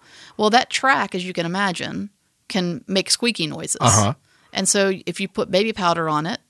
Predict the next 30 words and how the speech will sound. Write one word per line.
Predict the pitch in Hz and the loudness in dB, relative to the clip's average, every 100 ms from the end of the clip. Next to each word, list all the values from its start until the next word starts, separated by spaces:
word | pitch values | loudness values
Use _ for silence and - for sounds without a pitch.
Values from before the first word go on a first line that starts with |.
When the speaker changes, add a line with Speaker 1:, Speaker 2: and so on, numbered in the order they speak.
| _ _ _ | _ _ _
Speaker 1:
it | - 185 | -10 -2
doesn't | 147 156 185 | -2 -2 -4
squeak. | - - 359 262 | -4 -2 -2 0
Speaker 2:
Oh, | 226 214 | 4 6
really? | 123 156 320 - - - | 8 6 6 2 -10 -4
Speaker 1:
So | - 196 | -2 2
baby | 190 208 | 2 0
powder | 254 208 190 202 | 0 2 2 2
is | 202 190 | -2 -4
used | 170 156 185 214 - | -4 -4 -2 -2 -2
to | 180 170 | -4 -4
prevent | - 175 170 | -4 -4 0
a | |
squeak | 175 - 330 277 | 0 0 -2 -4
from | - 175 | -6 -6
the | 175 | -4
wheels | 165 147 156 226 - | -2 -2 -2 0 0
when | 208 190 160 165 | -2 -6 -6 -4
rolling | 156 151 165 185 - | -4 -2 -4 -6 -6
along | 175 165 160 170 | -4 -2 -2 -2
a | 185 | -4
dolly | 277 403 | -4 -4
track. | - - - _ _ _ - | -4 -6 -8 _ _ _ -4
Speaker 2:
That's | 101 107 - - - _ | 0 2 4 2 0 _
fascinating. | - 147 185 110 90 87 | 2 4 4 0 -4 -4
I | 92 | 0
didn't | 113 151 | 2 4
know | 196 | 4
that. | 78 - _ - | 2 -4 _ -8
Speaker 1:
Yeah. | 185 | -4